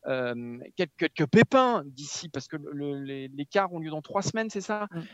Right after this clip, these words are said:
Speaker 1: Euh, même s'il y a quelques petits pépins, il y a toujours des sécurités autour. Donc aujourd'hui, je ne vois pas de point faible à ce Bayern de Munich.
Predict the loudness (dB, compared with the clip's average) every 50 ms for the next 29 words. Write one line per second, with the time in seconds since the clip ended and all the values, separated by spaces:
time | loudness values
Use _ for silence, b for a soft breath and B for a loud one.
0 | B B -4 -4 -2 0 2 2 2 2 2 0 2 2 2 2 0 -2 -2 -4
1 | -6 _ -10 -14 -4 2 4 4 4 6 4 4 4 2 -4 b b b b b
2 | b b 2 4 4 4 4 0 -6 -6 0 2 2 2 4 4 4 2 4 2
3 | -2 -2 0 0 0 -2 -2 -4 -8 -10 -10 -8 -2 0 0 2 2 0 -2 0
4 | 0 -2 0 -2 -2 -4 -4 b b b b b _ -10 -2 2 2 4 4 4
5 | 4 4 4 4 4 6 4 4 4 4 0 _ -2 -2 -2 0 0 0 0 0
6 | 2 2 2 2 2 2 0 0 2 2 2 2 2 2 0 -2 -4 -4 -2 -2
7 | -2 -4 -6